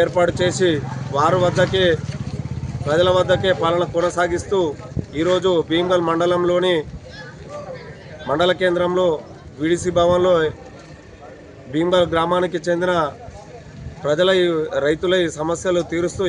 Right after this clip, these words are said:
ఇక్కడ అప్లికేషన్లు తీసుకోవడం జరుగుతుంది. అదేవిధంగా మండలంలో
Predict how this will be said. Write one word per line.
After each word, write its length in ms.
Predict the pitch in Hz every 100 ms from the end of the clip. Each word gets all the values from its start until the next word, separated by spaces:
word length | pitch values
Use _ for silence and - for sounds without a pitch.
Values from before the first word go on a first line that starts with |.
| 165
ఇక్కడ 180 | 175 170 151 143 - - - - - 127
అప్లికేషన్లు 840 | 165 160 180 165 185 175 175 175 160
తీసుకోవడం 420 | 170 165 185 175 165
జరుగుతుంది. 460 | 165 170 165 180 185 190 - - -
అదేవిధంగా 600 | 131 170 180 180 185 190 160 139 - - - - 131
మండలంలో 540 | 160 180 180 185 185